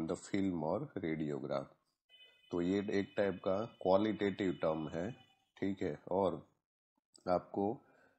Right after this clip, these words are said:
जो फिल्म है आपका आरटी का, उसमें कौन सा छोटे से छोटा कौन सा डिस्कन्टिन्यूटी आपको मिल सकता है, मतलब कि कौन से साइज का छोटे से छोटा डिस्कन्टिन्यूटी मिलेगा,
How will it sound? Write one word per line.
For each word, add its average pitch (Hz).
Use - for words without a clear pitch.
जो 92
फिल्म 110
है 98
आपका 87
आरटी 82
का, 87
उसमें 95
कौन 95
सा 101
छोटे 98
से 101
छोटा 98
कौन 101
सा 107
डिस्कन्टिन्यूटी 92
आपको 85
मिल 92
सकता 73
है, 101
मतलब 87
कि 101
कौन 98
से 101
साइज 92
का 101
छोटे 95
से 101
छोटा 92
डिस्कन्टिन्यूटी 87
मिलेगा, 87